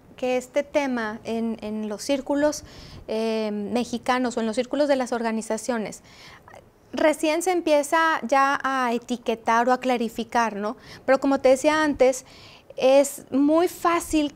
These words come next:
caer en este juego porque, eh,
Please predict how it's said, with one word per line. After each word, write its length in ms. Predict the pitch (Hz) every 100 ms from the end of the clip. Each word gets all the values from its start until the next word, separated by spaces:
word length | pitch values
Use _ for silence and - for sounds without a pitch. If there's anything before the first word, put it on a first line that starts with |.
| -
caer 600 | 277 254 262 277 294 294 - -
en 180 | 247 247
este 300 | 262 - 285
juego 500 | 294 311 269 233 240
porque, 1000 | - 262 254 247 - 254 240 240 240 - -
eh, 720 | - 240 247 247 240 240 233